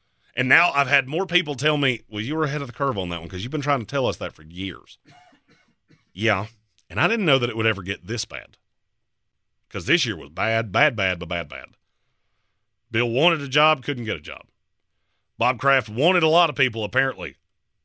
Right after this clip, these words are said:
and didn't have the cachet around the league to secure those deals.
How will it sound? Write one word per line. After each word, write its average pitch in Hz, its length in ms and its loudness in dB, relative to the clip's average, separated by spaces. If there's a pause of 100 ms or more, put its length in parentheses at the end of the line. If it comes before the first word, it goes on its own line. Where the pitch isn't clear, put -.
and 78 300 -12
didn't 131 180 -8
have 143 160 0
the 123 80 -10
cachet 131 380 0
around 113 240 0
the 92 80 -6
league 95 440 -2
to 78 1160 -16
secure 131 480 -6
those 120 240 -2
deals. 101 480 -8